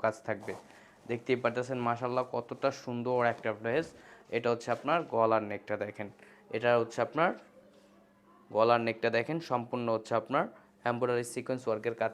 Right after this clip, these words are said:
করা থাকবে। এটা হচ্ছে আপনার স্লিপটা, দেখেন স্লিপটা খুবই সুন্দর। এটা হচ্ছে আপনার ফ্রন্ট পোর্শন, আর এটা হচ্ছে আপনার ব্যাক পোর্শন। দেখেন ব্যাক পোর্শনটা আপনার খুবই সুন্দর হবে, দেখতেই পারতেছেন মাশাআল্লাহ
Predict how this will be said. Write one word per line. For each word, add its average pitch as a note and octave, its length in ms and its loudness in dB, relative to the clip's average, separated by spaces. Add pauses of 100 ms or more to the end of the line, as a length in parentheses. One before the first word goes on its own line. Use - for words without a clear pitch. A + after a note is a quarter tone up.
(120)
করা A#2+ 220 2
থাকবে। C#3 260 -2
এটা A#2 120 -2
হচ্ছে A#2 180 -6
আপনার A#2+ 240 -4
স্লিপটা, A#2+ 460 -2
দেখেন G2 200 -8 (100)
স্লিপটা B2 340 0 (120)
খুবই B2+ 280 -4
সুন্দর। C3 260 0 (420)
এটা B2 140 4
হচ্ছে A#2+ 200 0
আপনার A#2 260 0
ফ্রন্ট A#2+ 300 4
পোর্শন, F3 280 2 (680)
আর A2 80 8 (220)
এটা C#3 220 4
হচ্ছে - 280 -4
আপনার F3+ 240 2 (600)
ব্যাক B2 160 4 (100)
পোর্শন। A2 260 -4 (120)
দেখেন G#2+ 220 -12 (500)
ব্যাক A#2+ 200 2
পোর্শনটা B2 420 -2
আপনার A#2 260 -4
খুবই B2 180 -6 (100)
সুন্দর B2 240 0 (100)
হবে, C3 180 2 (420)
দেখতেই A#2+ 360 0
পারতেছেন B2 360 0 (100)
মাশাআল্লাহ A#2+ 360 -2